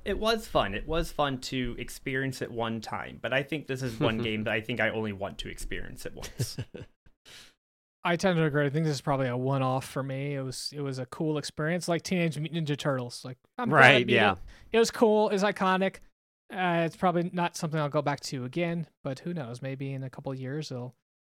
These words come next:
Speaker 3: I'll get the taste, uh, for Dwarven Blood, and I wanna go kill some dwarves or something.
Speaker 1: Or,
Speaker 3: I don't
Speaker 1: or
Speaker 3: know.
Speaker 1: maybe you go play the next Dragon Spirit game.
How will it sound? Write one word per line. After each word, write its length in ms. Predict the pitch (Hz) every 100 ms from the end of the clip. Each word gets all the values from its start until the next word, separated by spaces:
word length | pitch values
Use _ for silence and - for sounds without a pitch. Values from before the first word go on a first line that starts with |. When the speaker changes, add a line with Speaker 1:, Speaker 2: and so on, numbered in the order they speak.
| _ _ -
Speaker 3:
I'll 80 | 127
get 180 | 127
the 60 | -
taste, 560 | - 139 127 - - 135
uh, 360 | 131 131 139 -
for 280 | - 139 131
Dwarven 580 | 175 170 214 214 208 190
Blood, 580 | 214 247 240 214 190
and 80 | 160
I 40 | 160
wanna 180 | 160
go 220 | 151 151 147
kill 200 | - 165
some 160 | 156
dwarves 380 | 143 131 120 123
or 40 | 123
something. 340 | 120 - 131 -
Speaker 1:
Or, 240 | 110 110
Speaker 3:
I 40 | 123
don't 80 | 117
Speaker 1:
or 20 |
Speaker 3:
know. 40 |
Speaker 1:
maybe 180 | 117 123
you 80 | 120
go 160 | 117 113
play 340 | - 117 113
the 140 | 113
next 300 | 110 110 -
Dragon 360 | - 120 147 104
Spirit 460 | - - 90 - -
game. 340 | - - -